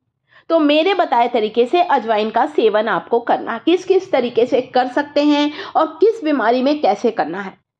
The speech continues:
सारी इन्फॉर्मेशन अपने YouTube फैमिली के लिए लेकर आई हूँ। वीडियो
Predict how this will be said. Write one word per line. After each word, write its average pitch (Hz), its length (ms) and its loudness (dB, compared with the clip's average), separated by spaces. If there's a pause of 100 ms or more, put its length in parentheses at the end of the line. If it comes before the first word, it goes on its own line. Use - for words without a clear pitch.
(220)
सारी 262 340 0
इन्फॉर्मेशन 262 800 0 (240)
अपने 240 320 0
YouTube 311 320 2
फैमिली 214 380 -2
के 214 140 -2
लिए 202 460 0
लेकर 185 340 -2
आई 180 140 -6
हूँ। - 180 -14 (240)
वीडियो 277 240 0